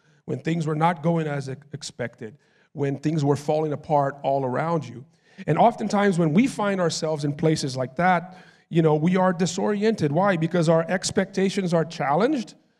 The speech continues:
and our categories are shattered.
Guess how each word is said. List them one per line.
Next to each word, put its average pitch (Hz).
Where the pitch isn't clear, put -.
and 170
our 165
categories 180
are 143
shattered. 180